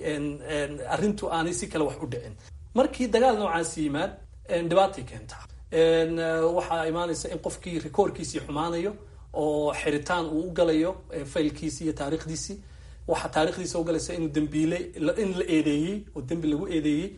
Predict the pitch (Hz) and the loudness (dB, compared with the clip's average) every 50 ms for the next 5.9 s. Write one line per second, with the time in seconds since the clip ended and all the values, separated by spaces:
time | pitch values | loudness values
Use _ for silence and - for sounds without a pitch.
0 | - - - - - - 247 294 330 285 294 269 - 240 240 233 233 226 - 214 | -14 -18 -20 -6 0 4 6 6 6 6 4 2 2 2 2 2 0 -2 -4 -6
1 | 208 208 202 185 185 208 208 190 - - 165 - 185 190 - 156 - - - 180 | -4 -4 -2 0 2 2 2 2 0 -4 -4 -4 -4 -4 -4 -2 -2 0 0 0
2 | 190 240 240 - - - - - 185 175 180 190 185 170 143 135 - - - - | 0 0 -2 -4 -10 -14 -2 0 2 2 2 0 -2 -2 -2 -4 -4 -10 -12 -10
3 | - 120 113 - - - - - - 220 247 277 285 - 226 220 208 202 196 - | -8 -8 -8 -10 -10 -16 -18 -12 0 4 6 6 6 4 0 0 0 0 0 -2
4 | - 240 247 233 - - - 269 220 196 196 220 208 202 202 202 202 180 190 170 | -2 -2 -2 -2 -2 -2 -2 -4 -4 2 4 4 6 6 4 2 -2 -4 -4 -4
5 | 165 165 151 151 156 160 - - 127 120 123 120 117 - - 180 - | -2 -2 -2 -2 -2 -2 -2 -4 -6 -6 -6 -6 -8 -6 -6 -8 -8